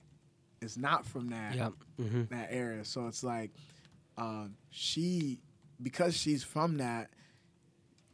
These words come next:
Speaker 1: when she saw some, when she saw something in the house, she just grab and use it and put it back, but she do it without asking. And so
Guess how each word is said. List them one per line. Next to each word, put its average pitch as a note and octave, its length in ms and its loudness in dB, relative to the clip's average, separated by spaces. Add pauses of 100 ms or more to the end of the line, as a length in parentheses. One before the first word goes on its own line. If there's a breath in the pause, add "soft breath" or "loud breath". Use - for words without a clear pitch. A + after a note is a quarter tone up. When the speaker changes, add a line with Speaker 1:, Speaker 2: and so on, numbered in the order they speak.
Speaker 1:
when A#2+ 160 -4
she B2+ 160 -4
saw D3 320 4
some, C3+ 320 -2
when B2 120 -2
she B2+ 160 -6
saw C3+ 260 0
something B2 300 -4
in A2+ 100 -6
the A2 60 -8
house, G#2+ 640 -6
she A2+ 80 -8
just G#2 260 -12
grab A2+ 300 -6
and G2+ 200 -10 (100)
use A2+ 340 -2
it G2+ 300 -8
and G#2 160 -10 (180)
put D#3+ 140 2
it C#3+ 120 2
back, A#2 300 -4 (140)
but A2+ 100 -8
she G#2+ 280 -8 (420)
do B2 180 2
it A2+ 40 -2
without A2 340 -4
asking. A#2+ 380 -4 (280 loud breath)
And B2 140 -2
so A#2+ 320 2